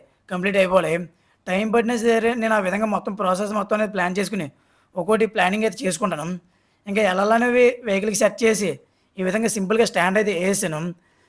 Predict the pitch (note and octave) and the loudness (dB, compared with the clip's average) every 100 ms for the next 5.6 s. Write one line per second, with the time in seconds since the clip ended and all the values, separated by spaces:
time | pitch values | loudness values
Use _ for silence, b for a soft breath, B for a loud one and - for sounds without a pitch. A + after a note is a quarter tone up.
0 | - - F3 G3 A3+ A#3 A#3 A#3+ A3 C4+ | -14 -4 -2 2 4 4 4 0 -2 -4
1 | G3+ G#3 A3+ G3+ D3+ _ _ _ _ G3 | -4 0 2 0 -4 _ _ _ _ -6
2 | F#3 A#3+ A3 G3+ G#3 G3+ F#3+ F3+ G#3 - | -2 0 0 0 -2 -4 -4 -4 -6 -6
3 | D3+ E3 F3 - _ _ _ _ _ _ | -6 -8 -10 -14 _ _ _ _ _ _
4 | F#3+ G#3+ A#3+ C4 C4 A3 G3+ F#3+ A#3+ A#3+ | 0 2 4 2 2 0 0 0 2 2
5 | A3 G#3 A#3 G#3+ A3 A3+ | 2 4 4 2 0 2